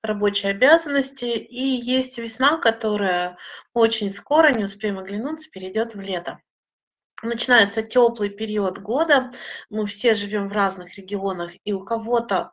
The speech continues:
этот период начнётся уже скоро, поэтому сегодня будем говорить про прогулки. Про занятия мы говорим много, а прогулки как-то у нас остаются за бортом нашего интереса.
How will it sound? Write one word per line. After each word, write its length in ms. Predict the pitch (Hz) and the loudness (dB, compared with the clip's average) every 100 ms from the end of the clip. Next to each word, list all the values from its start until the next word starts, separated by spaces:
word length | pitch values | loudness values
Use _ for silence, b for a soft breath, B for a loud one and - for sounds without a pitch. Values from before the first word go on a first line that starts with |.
| - | -8
этот 320 | 208 196 - | -8 -8 -10
период 360 | 202 196 190 202 | -8 -6 -8 -10
начнётся 520 | 202 - 202 196 185 | -10 -6 -6 -8 -12
уже 160 | 196 | -10
скоро, 400 | 208 - 330 302 B B B | -8 2 4 4 B B B
поэтому 400 | 302 370 370 262 | 6 6 4 -2
сегодня 560 | 233 - 214 262 285 233 | -2 -8 -2 0 0 -2
будем 340 | 208 226 214 | -6 -6 -6
говорить 440 | 196 196 214 226 _ | -6 -4 -4 -6 _
про 260 | 202 214 214 - | -2 0 0 -4
прогулки. 720 | 208 208 214 214 202 - - - - | -6 -2 2 4 2 -6 -14 -14 -14
Про 80 | 208 | -8
занятия 460 | 214 233 208 202 185 | -2 2 2 0 -12
мы 100 | 190 | -10
говорим 300 | 190 202 233 | -6 -4 -4
много, 400 | 269 359 359 277 B B B - | -4 -2 -2 -4 B B B 0
а 100 | 349 | 2
прогулки 520 | 254 226 262 285 202 | 4 4 0 0 0
как-то 380 | 233 240 226 196 | 2 0 0 -2
у 60 | |
нас 320 | 202 214 208 | 0 -2 -4
остаются 520 | 202 - 202 214 208 175 | -12 -6 -4 -4 -6 -4
за 260 | 185 185 | 2 2
бортом 380 | - - - 190 | 2 -2 -6 -8
нашего 340 | 185 170 190 196 | -6 -6 -6 -6
интереса. 580 | 202 247 302 262 233 | -2 0 2 2 -2